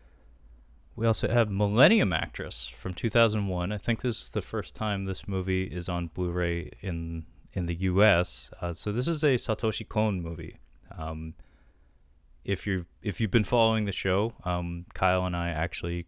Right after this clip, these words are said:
covered a Satoshi Kon film, uh, Perfect Blue. Um, funny enough, that was another episode that I think was just me because, uh,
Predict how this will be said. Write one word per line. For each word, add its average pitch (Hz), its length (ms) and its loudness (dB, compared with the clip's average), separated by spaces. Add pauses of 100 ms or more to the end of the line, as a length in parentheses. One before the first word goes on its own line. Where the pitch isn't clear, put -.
covered 117 440 4
a 107 140 -8
Satoshi 90 500 -6
Kon 80 320 -6
film, 78 480 -8
uh, 78 160 -8
Perfect - 480 0
Blue. 101 440 -2 (760)
Um, 78 380 -8 (400)
funny 87 260 0
enough, 131 280 4
that 98 80 4
was 90 160 0
another 120 320 4
episode 92 440 -2
that 85 100 0
I 85 40 -2
think 92 300 -6
was 90 160 -6
just - 360 -6
me 92 280 -4
because, 80 560 -6
uh, 76 340 -8